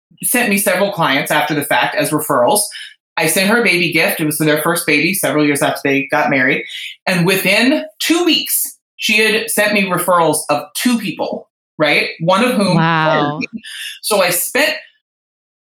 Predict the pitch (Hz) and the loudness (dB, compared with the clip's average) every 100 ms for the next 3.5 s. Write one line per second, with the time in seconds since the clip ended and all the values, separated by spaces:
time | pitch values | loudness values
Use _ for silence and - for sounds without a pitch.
0 | - - - 202 226 233 247 247 - 226 | -14 -14 -2 2 2 2 2 0 0 0
1 | 233 226 208 226 254 226 202 202 175 196 | 2 4 4 4 2 2 2 0 -2 0
2 | 220 240 262 262 220 233 254 311 - - | 0 0 0 0 2 2 4 2 -2 -8
3 | - 180 170 160 160 | -4 0 2 0 0